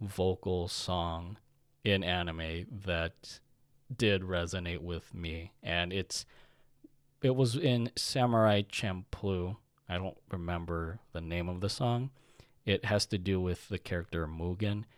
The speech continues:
and it's, uh, it's this, like, older Japanese singer who's singing a very, like, forlorn song, like a folk song. But I thought that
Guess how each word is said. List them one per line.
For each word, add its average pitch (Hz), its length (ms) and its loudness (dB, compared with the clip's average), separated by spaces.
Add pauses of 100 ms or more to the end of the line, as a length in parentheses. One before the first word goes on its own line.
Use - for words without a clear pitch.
(260)
and 87 160 -2
it's, 87 220 -2
uh, 80 340 0 (760)
it's - 120 -10
this, - 160 -4
like, 98 140 2 (100)
older 98 760 4 (280)
Japanese 87 560 -2
singer 85 760 -6 (240)
who's 110 120 -4
singing 107 280 -2
a 92 60 2
very, 87 380 0
like, 82 220 -6
forlorn 85 1000 -4
song, 151 460 -2 (140)
like 95 140 0
a 90 60 0
folk 113 340 6
song. 82 400 -2 (540)
But 104 120 6
I 104 120 10
thought 95 380 2
that 98 500 4